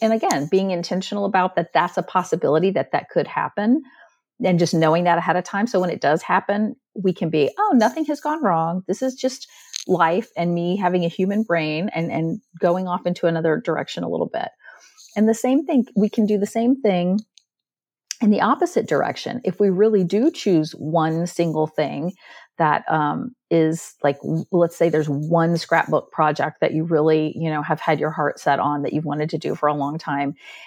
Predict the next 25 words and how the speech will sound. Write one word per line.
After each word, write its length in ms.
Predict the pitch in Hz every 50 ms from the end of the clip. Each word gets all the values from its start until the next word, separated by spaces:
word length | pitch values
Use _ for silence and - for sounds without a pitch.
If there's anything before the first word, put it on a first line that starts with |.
| - _ -
and, 260 | 156 156 156 160 - -
and 160 | 151 160 165
you 120 | 180 175 170
allow 340 | 156 156 156 151 151 160
yourself 500 | 165 156 160 151 - - 156 139 - - -
to 100 | - 156
have 240 | - - 151 143 135 185 -
that 340 | - 143 127 147 - - -
be 80 | 170
your 200 | 160 170 220 240
main 520 | 160 156 147 147 147 143 139 131 143 160 - _ _ _ _
project 540 | - - 233 285 311 - 156 139 147 - -
or 80 | 139 143
vision, 600 | - 226 277 320 - 220 175 160 147 165 185 - _ _ _ _ _ - - _
you 160 | - 202 240 233
may 180 | 226 208 208
find 680 | 196 - - 226 254 320 339 247 180 175 185 226 247 - -
if 180 | 180 - -
you're, 260 | 202 185 175 175 - -
uh, 80 | 160 -
you, 140 | 180 185 170
because 520 | 165 170 - - - 196 190 208 220 -
you, 120 | 196 180 -
if 160 | 165 165 -
you 200 | 175 165 160